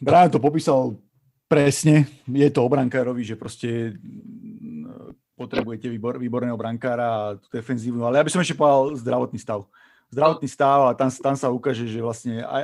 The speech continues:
aj kto má aký nabitý kader a kto bude ako zdravý a koľko, lebo dá sa prekvapiť, veď Braňo vie, o čom hovorím, že z Nit-, Nitra postúpila do finále s dva a pol päťkou, ale myslím si, že táto sezóna je tak, e,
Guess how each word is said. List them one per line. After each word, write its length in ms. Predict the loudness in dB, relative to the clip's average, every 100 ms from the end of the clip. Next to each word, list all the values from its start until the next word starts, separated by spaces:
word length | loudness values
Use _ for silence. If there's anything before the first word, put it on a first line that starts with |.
| -2
aj 120 | -4
kto 100 | -2 -4
má 80 | -2
aký 160 | -4
nabitý 320 | -6 -6 -6 -6
kader 320 | -6 -4 -4
a 160 | -6
kto 160 | -6 -8
bude 240 | -6 -6
ako 240 | -8 -6 -8 -6
zdravý 480 | -6 -4 -4 -4
a 80 | -6
koľko, 400 | -8 -10 -10 -12 -16 _ -4
lebo 320 | 0 0 -4 _ _ _ _ _
dá 320 | -4 2 4 2
sa 160 | -2
prekvapiť, 800 | -6 -4 -4 -4 -4 -6 -10 -14
veď 160 | -12 -12
Braňo 560 | -8 -6 -4 -4 -4 -4 -4 -4 -4 -6 -10 -14 _ _ _ _ -18
vie, 160 | -6 -4
o 80 | -4
čom 160 | -6
hovorím, 320 | -6 -4 -4 -6
že 240 | -6 -6
z 80 | -8
Nit-, 160 | -8
Nitra 320 | -12 -10 -10 -10
postúpila 480 | -12 -10 -8 -6
do 80 | -8
finále 400 | -8 -6 -4 -2 -2 -4 -6 -8 -14
s 320 | -16 -16 -8
dva 160 | -6 -4
a 60 | -4
pol 80 |
päťkou, 480 | -4 -6 0 0 0 _ _ _ _ _ _ -16
ale 240 | -12 -8
myslím 320 | -6 -6 -8
si, 80 | -6
že 160 | -6 -4
táto 160 | -6
sezóna 400 | -8 -6 -4 -2 -4
je 20 | -4
tak, 240 | -6
e, 40 | -6